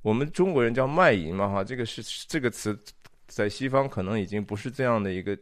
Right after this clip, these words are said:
characterization 了，就是这个定性听起来已经是过分了。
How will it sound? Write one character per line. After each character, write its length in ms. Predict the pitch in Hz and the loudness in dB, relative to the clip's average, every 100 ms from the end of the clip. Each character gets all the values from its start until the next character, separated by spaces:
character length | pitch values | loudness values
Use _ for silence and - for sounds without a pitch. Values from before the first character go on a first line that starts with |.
| _ | _
characterization 1200 | - 117 110 - 101 98 98 92 113 139 139 64 | 0 2 2 0 0 2 2 2 2 2 0 -8
了， 120 | - | -10
就 120 | 107 98 | -10 -8
是 80 | |
这 160 | 101 131 | -6 -6
个 60 | 104 | -6
定 260 | 123 110 | -4 -4
性 240 | 101 110 92 | -4 -4 -4
听 240 | - 107 | -6 -6
起 140 | 104 | -4
来 100 | 82 | -4
已 120 | 87 67 | -6 -6
经 180 | 87 | -10
是 120 | 87 92 | -10 -8
过 240 | 110 101 | -2 -2
分 200 | - | -2
了。 60 | 123 | -6